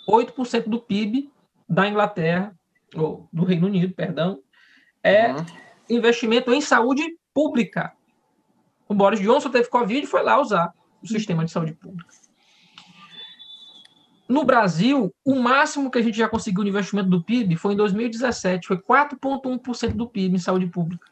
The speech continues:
Speaker 2: Olha, metade
Speaker 1: Então, assim,
Speaker 2: do
Speaker 1: é
Speaker 2: que o povo
Speaker 1: metade.
Speaker 2: reduziu. É.
Speaker 1: É me-, é metade é metade do, do que se investe na Inglaterra. Se eu for pegar outros países com sistema público, Canadá,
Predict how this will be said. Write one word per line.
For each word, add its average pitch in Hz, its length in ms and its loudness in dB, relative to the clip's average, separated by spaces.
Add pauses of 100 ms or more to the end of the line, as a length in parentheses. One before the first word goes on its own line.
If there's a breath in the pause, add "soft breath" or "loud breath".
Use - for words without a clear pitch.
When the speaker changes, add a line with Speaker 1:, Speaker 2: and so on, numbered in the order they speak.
(800)
Speaker 2:
Olha, 151 240 2
metade 175 420 4
Speaker 1:
Então, 277 100 4
assim, 240 200 0
Speaker 2:
do 226 80 2
Speaker 1:
é - 40 4
Speaker 2:
que 294 60 2
o - 20 -10
povo 143 160 0
Speaker 1:
metade. 294 360 4
Speaker 2:
reduziu. - 120 -8
É. 127 260 -2 (360)
Speaker 1:
É 226 100 4
me-, 247 260 0
é 233 120 2
metade 233 960 0 (520)
é 196 280 2
metade 220 920 0 (160)
do, 175 380 0 (120)
do 185 140 0
que 214 100 -4
se - 140 -4
investe 220 280 0
na 226 80 -2
Inglaterra. 202 640 0 (320 soft breath)
Se - 100 0
eu 233 60 6
for 247 140 2
pegar 233 240 2
outros 247 260 0
países 196 500 0
com 214 120 -4
sistema 180 360 0
público, 208 480 -2 (420 soft breath)
Canadá, 165 960 0